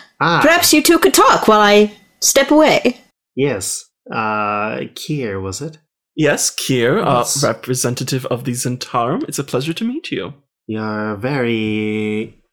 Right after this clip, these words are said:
Speaker 1: interesting.
Speaker 3: Oh, you're, uh, referring to my, uh, personage, yes? The
Speaker 1: Yes,
Speaker 3: facts
Speaker 1: yes.
Speaker 3: that I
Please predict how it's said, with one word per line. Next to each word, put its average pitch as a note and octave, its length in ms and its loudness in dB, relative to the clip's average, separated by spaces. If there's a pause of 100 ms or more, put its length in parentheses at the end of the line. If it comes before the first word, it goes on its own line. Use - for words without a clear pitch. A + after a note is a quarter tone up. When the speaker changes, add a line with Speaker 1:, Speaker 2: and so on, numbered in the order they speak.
(140)
Speaker 1:
interesting. B2+ 1040 -6 (240)
Speaker 3:
Oh, E3+ 260 2 (220)
you're, F3 300 4
uh, C#3+ 280 6
referring D3 560 4
to C3+ 260 0
my, B2 340 2
uh, G#2+ 200 2 (220)
personage, B2 560 0
yes? C#3+ 300 0
The A2+ 240 -2 (100)
Speaker 1:
Yes, B2 200 0
Speaker 3:
facts B2+ 300 2
Speaker 1:
yes. C3 100 2
Speaker 3:
that B2 40 0
I A2 300 0